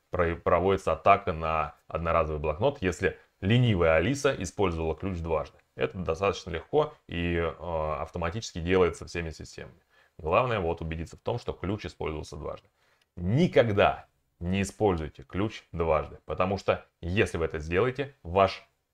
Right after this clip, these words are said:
ваша, а, система криптографии с абсолютной стойкостью внезапно превращается в черепки, которые разбиты и развалены. Криптоаналитик взломает это, ну, если он узнает, что вы использовали ключ дважды, по щелчку пальца.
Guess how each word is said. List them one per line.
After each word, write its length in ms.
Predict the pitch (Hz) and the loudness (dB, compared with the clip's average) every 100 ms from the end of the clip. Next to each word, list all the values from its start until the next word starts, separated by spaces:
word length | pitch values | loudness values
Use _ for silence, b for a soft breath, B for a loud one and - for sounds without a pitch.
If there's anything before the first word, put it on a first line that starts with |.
| - | -10
ваша, 640 | 87 95 87 85 73 - | 2 4 4 -2 -2 -6
а, 320 | - 87 78 76 | -6 -4 -2 -4
система 420 | - 82 110 95 | -10 -2 2 2
криптографии 680 | - - 90 87 90 85 76 | 0 -2 0 4 4 2 -6
с 120 | - | -2
абсолютной 520 | 98 - 98 90 80 | -2 2 2 0 -6
стойкостью 640 | - 90 98 127 143 139 _ | -4 -2 -2 -4 -6 -8 _
внезапно 600 | 87 113 127 95 98 - | -2 2 2 4 4 4
превращается 680 | 85 85 80 80 82 82 - | -4 0 -2 0 -2 -2 -4
в 60 | - | -8
черепки, 580 | 95 82 - 113 113 _ _ _ _ _ - | -6 -6 -4 -4 -4 _ _ _ _ _ -2
которые 460 | 90 98 82 80 | 0 2 2 2
разбиты 540 | 80 85 85 101 - 87 | 2 0 0 -4 -2 -2
и 60 | |
развалены. 500 | 80 78 76 - 73 _ | -2 -4 -6 -8 -14 _
Криптоаналитик 840 | 110 113 - 92 90 110 135 - _ _ | -2 -2 2 2 2 0 -2 -8 _ _
взломает 720 | 82 80 87 95 98 87 76 113 | -10 -4 2 2 4 0 0 -2
это, 280 | 113 123 - _ _ - | -2 -4 -6 _ _ -6
ну, 180 | 110 | -2
если 180 | 82 80 | -2 -4
он 120 | 82 | -6
узнает, 300 | 85 87 80 | -4 -2 -4
что 180 | - 80 | -6 -10
вы 140 | 78 78 | -8 -8
использовали 420 | - 80 76 73 | -8 -8 -8 -12
ключ 240 | 80 76 | -10 -8
дважды, 340 | 76 71 71 69 _ _ _ _ _ _ _ - | -6 -8 -8 -18 _ _ _ _ _ _ _ -2
по 80 | 110 | 0
щелчку 380 | 110 95 - | 0 -2 -6
пальца. 300 | 85 73 - | -6 -8 -8